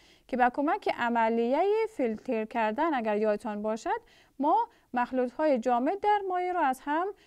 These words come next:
جدا می‌کردیم. به این صورت که یک کاغذ را به صورت قیف، اه، درست می‌کردیم و بر روی دهنه یک الن مایع قرار می‌دادیم و بعد از اون محلول جامد در مایع را،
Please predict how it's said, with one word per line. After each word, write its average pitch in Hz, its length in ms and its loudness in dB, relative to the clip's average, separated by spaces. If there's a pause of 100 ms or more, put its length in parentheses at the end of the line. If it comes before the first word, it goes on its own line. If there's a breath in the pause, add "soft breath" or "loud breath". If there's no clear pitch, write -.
(180 soft breath)
جدا 294 280 2
می‌کردیم. 220 540 -4
به 240 60 0
این 349 140 0
صورت 415 360 -2
که 427 100 -4 (540 soft breath)
یک 262 360 2 (240)
کاغذ 285 520 4
را 403 140 4
به 277 200 0
صورت 254 540 -2
قیف، 247 300 -2 (400 soft breath)
اه، 214 140 -4
درست 262 340 -2
می‌کردیم 381 520 0
و 262 100 2
بر 226 240 2
روی 254 240 2
دهنه 220 560 -2
یک 233 420 -2
الن 214 420 -4
مایع 214 260 0
قرار 370 380 -2
می‌دادیم 370 460 -4 (520 soft breath)
و 254 100 4
بعد 277 220 4
از 311 180 0
اون 427 180 0
محلول 359 600 0
جامد 285 580 2
در 330 300 2 (220)
مایع 247 420 0
را، 208 220 -2